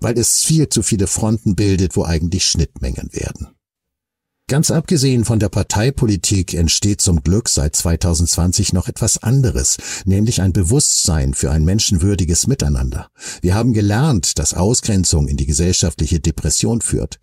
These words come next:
Nun sind wir dabei zu lernen, wie wir menschliche Gemeinschaft, Verständnis, Toleranz und Solidarität, übrigens auch mit anderen Lebewesen unserer Länder, neu erfühlen, strukturieren und leben können.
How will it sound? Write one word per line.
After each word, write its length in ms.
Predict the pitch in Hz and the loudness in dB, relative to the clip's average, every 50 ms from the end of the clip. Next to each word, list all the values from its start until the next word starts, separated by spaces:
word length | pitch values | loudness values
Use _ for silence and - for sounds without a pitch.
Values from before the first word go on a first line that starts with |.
| - - - - - | -18 -18 -18 -6 -2
Nun 240 | 95 95 113 147 147 | 0 2 2 2 2
sind 200 | 151 160 151 - | 2 2 2 0
wir 80 | 156 135 | 0 0
dabei 320 | 131 117 120 117 110 107 | 0 0 0 0 0 0
zu 180 | - - 120 107 | 0 0 2 2
lernen, 500 | 87 95 90 87 95 104 113 131 120 - | 2 2 2 2 2 2 2 2 2 0
wie 100 | 113 101 | 0 2
wir 100 | 113 107 | 2 4
menschliche 520 | 101 95 90 85 - - 101 - 98 87 | 4 4 2 2 0 0 0 0 0 0
Gemeinschaft, 640 | - 92 95 101 131 160 - - - 67 64 - - | 2 2 2 2 2 2 2 0 0 -2 -2 -2 -2
Verständnis, 640 | - 82 - - 101 117 123 - - 76 - - | -2 -2 0 0 0 0 0 0 -2 -2 -2 -2
Toleranz 560 | - 117 113 113 110 98 120 143 156 - - | 0 0 0 0 0 2 2 2 2 2 0
und 180 | 110 127 156 - | 0 0 0 2
Solidarität, 840 | - 135 131 127 120 107 117 107 110 107 - - 147 156 139 - | 2 2 2 2 2 2 2 0 0 0 0 2 2 2 2 0
übrigens 440 | - - 175 - - 151 139 127 - | -2 -4 -2 -2 0 0 0 0 0
auch 180 | - 135 131 - | 0 -2 0 0
mit 220 | 113 - - - | -2 -4 -2 -2
anderen 400 | - 147 165 139 117 95 98 87 | 0 0 2 2 0 0 0 2
Lebewesen 720 | 82 101 131 151 131 113 101 87 101 123 131 - - 92 73 | 2 2 2 2 2 2 2 2 2 2 2 2 0 0 0
unserer 400 | 98 120 113 113 90 92 87 85 | 0 0 0 0 0 0 0 2
Länder, 340 | 87 120 131 110 107 90 | 2 2 2 2 2 2
neu 260 | 87 95 110 127 147 - | 2 2 2 2 0 0
erfühlen, 720 | - 98 - - - - 123 147 170 170 113 98 78 71 | 0 -2 -2 -2 -2 0 2 2 4 4 2 2 2 0
strukturieren 840 | - - - 107 98 - - 95 80 90 113 127 143 131 107 85 80 | 0 0 -2 -2 -2 0 -2 0 0 2 2 2 2 2 2 2 2
und 180 | 85 90 - | 2 0 0
leben 400 | 80 82 110 123 139 127 92 - | 0 2 2 2 2 2 0 -2
können. 380 | - - - - - - - | -2 -4 -4 -4 -4 -6 -10